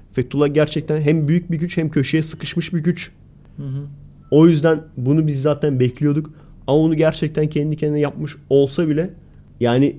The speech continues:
Speaker 1: Fethullah'ı temizlemek için yaptı daha çok. Tek güç olmak için. Bilmiyorum yani şu anda, şu anda bence iyi gidiyor. Ama tabii ki de yaymamak lazım arkadaşlar. Biz biziz sonuçta. Geçmişi biliyoruz. Geçmişte neler olduğunu biliyoruz.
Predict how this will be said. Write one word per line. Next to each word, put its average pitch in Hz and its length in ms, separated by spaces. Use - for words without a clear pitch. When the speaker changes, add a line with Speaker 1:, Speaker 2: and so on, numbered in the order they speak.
Speaker 1:
Fethullah'ı 147 640
temizlemek 123 480
için - 180
yaptı 87 340
daha 87 160
çok. - 180
Tek 123 200
güç 117 180
olmak 101 240
için. - 200
Bilmiyorum 170 440
yani 160 220
şu 214 220
anda, 156 400
şu - 380
anda 151 260
bence 151 340
iyi 175 200
gidiyor. 123 340
Ama 180 220
tabii 175 220
ki 143 80
de 147 40
yaymamak 143 580
lazım 95 260
arkadaşlar. 92 500
Biz 147 220
biziz 147 200
sonuçta. 95 500
Geçmişi 151 460
biliyoruz. 113 320
Geçmişte 135 440
neler 131 140
olduğunu 120 380
biliyoruz. 117 400